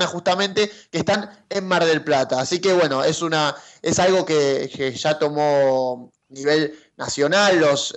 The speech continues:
los di-, los diputados, que Cristian Re-, Ritondo también, que es un ministro, es el ministro de Seguridad de la provincia de Buenos Aires, se ha pronunciado sobre, sobre hechos que ha, que ha cometido esta banda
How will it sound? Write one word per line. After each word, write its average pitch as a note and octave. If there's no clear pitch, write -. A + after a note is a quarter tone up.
los C3+
di-, B2
los C3
diputados, D3+
que C3
Cristian D3+
Re-, C#3
Ritondo D3+
también, C#3+
que D3+
es -
un C#3
ministro, D3
es C#3+
el D3+
ministro D#3+
de C#3+
Seguridad D3
de D3+
la C#3
provincia D3
de F3
Buenos E3+
Aires, F#3
se D#3+
ha E3
pronunciado D#3
sobre, C3
sobre C3+
hechos D3
que C3+
ha, C3+
que C#3
ha C#3
cometido C#3
esta D3
banda G3+